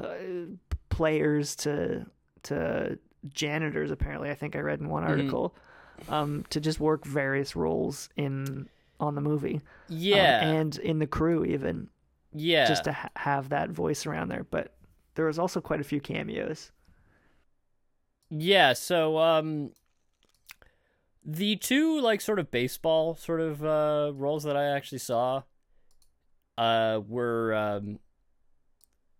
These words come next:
Speaker 2: Tom Gamboa, who plays one of the scouts around that table. You'd probably
Speaker 1: Which
Speaker 2: recognize him from that shot if you looked him up.
Speaker 1: What is his name?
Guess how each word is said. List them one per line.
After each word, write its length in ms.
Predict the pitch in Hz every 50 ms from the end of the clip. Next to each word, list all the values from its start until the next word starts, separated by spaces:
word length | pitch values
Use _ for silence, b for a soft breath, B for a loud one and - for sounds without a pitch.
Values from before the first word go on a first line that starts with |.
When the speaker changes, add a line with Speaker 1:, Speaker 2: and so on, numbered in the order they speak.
| _ _ _ - _
Speaker 2:
Tom 360 | - - - 151 147 165 165 156
Gamboa, 680 | 147 143 139 127 110 101 101 110 135 165 196 190 180 - _ _ _ _ -
who 120 | 120 131 117
plays 300 | - - 127 120 113 123
one 140 | 127 123
of 100 | 120 107
the 60 | 104 101
scouts 500 | - - 117 101 120 147 - - - - -
around 320 | 127 107 107 107 104 107 104
that 140 | 104 95 -
table. 380 | - 107 117 139 175 190 - _ _ _ _ _ _ _ _ _ _ _ _ _ _
You'd 180 | - 151 147 123
probably 220 | - 165 147 135
Speaker 1:
Which 80 | 135 175
Speaker 2:
recognize 460 | 170 165 151 127 110 101 101 98 -
him 140 | 104 101 101 - _ _ _ -
from 180 | - 120 107
that 180 | 104 101 98 -
shot 340 | - - 107 95 95 95 -
if 120 | 98 -
you 80 | 104 98
looked 160 | 95 92 -
him 80 | 104 101
up. 160 | 101 143 175 - - - _ _ _ _ _ _ _ _ _ _ _ _ _ _ _ _ _ _ _ _ _ _ _ _ _ - - - - _ _ -
Speaker 1:
What 180 | 156 151 160 151
is 80 | 147
his 160 | 151 147 143
name? 300 | 151 151 156 180 214 226